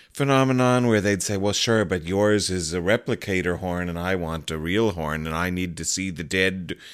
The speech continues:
animal," whatever. But another way would be to just have people stop believing in aphrodisiacs or whatever it is they're using it for, so that no one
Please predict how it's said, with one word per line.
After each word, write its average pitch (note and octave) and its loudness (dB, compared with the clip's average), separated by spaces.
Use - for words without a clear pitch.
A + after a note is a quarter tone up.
animal," F#2+ -4
whatever. D2+ -8
But C#3 10
another E3 8
way A2+ 6
would A#2 2
be A#2 2
to A2 -2
just A2+ 0
have A#2 0
people A#2+ 2
stop - 2
believing B2 2
in A2 -2
aphrodisiacs A2 -2
or G#2 0
whatever A2 2
it A2 2
is G#2+ 0
they're G2 2
using A2+ 0
it - -8
for, C#2+ -16
so A2 0
that G2 -2
no A2 0
one G2 0